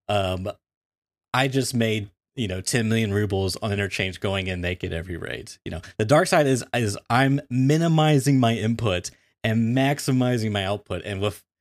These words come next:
because of the nature of, like, Tarkov's economy being, like, kinda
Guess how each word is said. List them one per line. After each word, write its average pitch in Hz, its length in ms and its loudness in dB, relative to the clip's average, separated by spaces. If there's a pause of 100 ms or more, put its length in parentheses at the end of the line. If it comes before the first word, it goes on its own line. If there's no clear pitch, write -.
(240)
because 123 400 0
of 110 180 -2
the 110 80 -2
nature 104 440 -4
of, 90 140 -6 (520)
like, 95 200 -4
Tarkov's 113 500 -2
economy 101 500 -2
being, 95 300 -6
like, 92 160 -4
kinda 120 640 -2